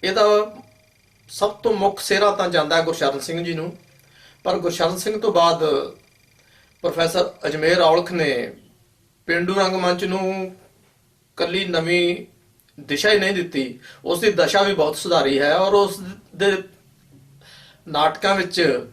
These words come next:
ਅਹ, ਇੰਨੇ ਪੰਜਾਬ ਦੇ ਜਿਹੜੇ ਦਰਸ਼ਕ ਨੇ ਜਾਂ ਖਾਸ ਕਰਕੇ ਪੇਂਡੂ ਦਰਸ਼ਕ ਨੇ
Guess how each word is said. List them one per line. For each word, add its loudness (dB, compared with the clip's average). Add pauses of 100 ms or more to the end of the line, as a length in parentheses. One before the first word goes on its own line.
(580)
ਅਹ, 4 (460)
ਇੰਨੇ 4 (720)
ਪੰਜਾਬ 2
ਦੇ 6
ਜਿਹੜੇ 4
ਦਰਸ਼ਕ -2
ਨੇ 2
ਜਾਂ 2
ਖਾਸ 0
ਕਰਕੇ 0
ਪੇਂਡੂ 0
ਦਰਸ਼ਕ 0
ਨੇ -4